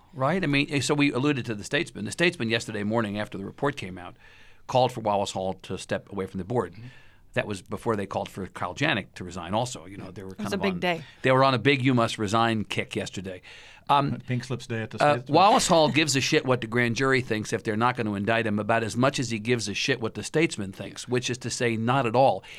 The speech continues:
Speaker 1: He eats these people for breakfast. He's not gonna suddenly go, "Oh, God,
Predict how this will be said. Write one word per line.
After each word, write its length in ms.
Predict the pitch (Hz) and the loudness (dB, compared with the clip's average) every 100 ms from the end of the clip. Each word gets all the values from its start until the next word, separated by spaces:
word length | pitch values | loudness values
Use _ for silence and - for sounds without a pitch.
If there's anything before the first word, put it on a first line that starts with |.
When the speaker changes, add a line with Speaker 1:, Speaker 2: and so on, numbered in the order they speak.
| - | -4
Speaker 1:
He 160 | 190 | -2
eats 280 | 190 185 - | 2 0 0
these 220 | - 160 - | 0 -2 0
people 360 | 175 131 131 | -2 0 -4
for 180 | 127 117 | -4 -6
breakfast. 680 | 101 131 139 120 - - - - - | 0 0 0 -10 -12 -14 -16 -20 -10
He's 220 | - 254 | -2 2
not 380 | 170 147 196 139 | 4 4 4 2
gonna 280 | 135 127 123 - - | 2 2 0 -4 -2
suddenly 320 | 165 143 131 | 2 2 4
go, 280 | 127 123 - | 4 2 4
"Oh, 160 | 190 143 | 2 4
God, 380 | 127 185 165 | 2 2 2